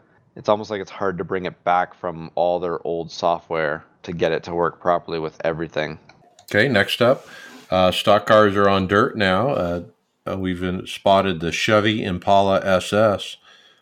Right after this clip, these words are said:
Speaker 2: running, uh, Lanier dirt, and, uh, they put up some nice high-res photos in the forums. Uh, somebody did,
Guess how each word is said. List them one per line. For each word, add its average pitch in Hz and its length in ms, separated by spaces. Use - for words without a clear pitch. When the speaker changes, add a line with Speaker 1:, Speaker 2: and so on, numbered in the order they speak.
Speaker 2:
running, 95 440
uh, 90 260
Lanier 95 560
dirt, 98 600
and, 87 500
uh, 82 400
they 92 160
put 101 260
up 95 140
some 82 200
nice 95 300
high-res 90 440
photos 95 640
in 95 140
the 85 60
forums. 104 600
Uh, 85 240
somebody 90 400
did, 90 420